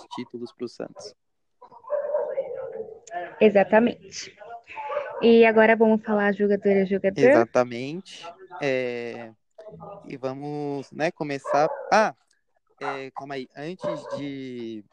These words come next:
Speaker 1: falar dos jogadores, não posso esquecer, porque eu esqueci no último podcast, como a gente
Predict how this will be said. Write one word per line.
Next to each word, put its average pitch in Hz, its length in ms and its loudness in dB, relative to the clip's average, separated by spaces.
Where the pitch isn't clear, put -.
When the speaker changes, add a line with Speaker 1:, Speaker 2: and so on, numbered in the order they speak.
Speaker 1:
falar 123 240 2
dos 123 120 -10
jogadores, 131 640 -4
não 139 120 -2
posso 151 280 -2
esquecer, 175 480 -2
porque 180 260 0
eu 170 40 0
esqueci 175 460 -2
no 202 100 -10
último 180 240 -14
podcast, 165 640 -4
como 170 160 -10
a 165 40 -10
gente 160 140 -14